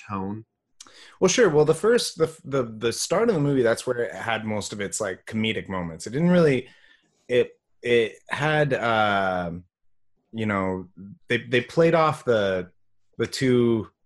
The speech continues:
Speaker 2: the two dwarves riding their motorcycles, like, in a fun way. They had the party and everything where Matthew McConaughey is hanging out with all the, uh,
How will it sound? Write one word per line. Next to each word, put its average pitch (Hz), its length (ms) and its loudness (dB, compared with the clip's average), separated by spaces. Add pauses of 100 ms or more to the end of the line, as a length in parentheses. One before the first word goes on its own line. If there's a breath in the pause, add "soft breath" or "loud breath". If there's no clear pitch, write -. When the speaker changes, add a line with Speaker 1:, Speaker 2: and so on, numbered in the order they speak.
(200)
Speaker 2:
the 120 60 -8
two 123 220 -2
dwarves 110 720 2 (220)
riding 110 280 0
their 107 120 0
motorcycles, 101 1080 -2
like, 92 220 -4
in 101 100 -4
a 92 120 -4
fun 104 360 -2
way. 98 340 0
They 95 140 -2
had 98 160 -4
the 95 80 -8
party 107 640 0
and 104 100 -2
everything 104 560 -4
where 98 120 -2
Matthew 98 320 -4
McConaughey 104 500 -4
is 95 140 -4
hanging 101 260 -6
out 95 260 -4
with 95 260 -4
all 95 160 -4
the, 95 260 -4
uh, 92 320 0